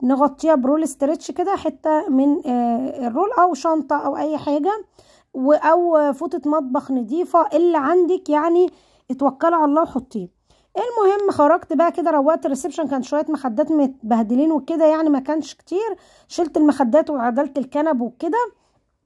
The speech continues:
وكنست كده الريسبشن، ودخلت تاني بقى اشوف كده العجين خمر، لقيته الحمد لله رب العالمين اختمر وبقى زي الفل. جبت بقى العجين بتاعي، وطبعًا انا كنت جعانه ومستنيه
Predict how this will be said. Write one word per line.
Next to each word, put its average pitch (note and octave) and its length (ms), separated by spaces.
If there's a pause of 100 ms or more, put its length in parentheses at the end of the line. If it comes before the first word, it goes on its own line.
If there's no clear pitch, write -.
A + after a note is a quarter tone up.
(460)
وكنست D#4 640
كده E4 260
الريسبشن، F#4 520
ودخلت D#4 760
تاني D#4 280
بقى D#4 120
اشوف C#4+ 220
كده D#4 200
العجين C4+ 420
خمر، F4 340 (300)
لقيته D4 280
الحمد D#4 340
لله C#4+ 200
رب C#4+ 200
العالمين C#4+ 600
اختمر C#4+ 460
وبقى C4+ 280
زي F4 300
الفل. A3 380 (380)
جبت D#4+ 280
بقى D#4 220
العجين C4 440
بتاعي، G4 540
وطبعًا D4+ 360
انا C#4 220
كنت D#4+ 300
جعانه D4+ 480
ومستنيه E4+ 880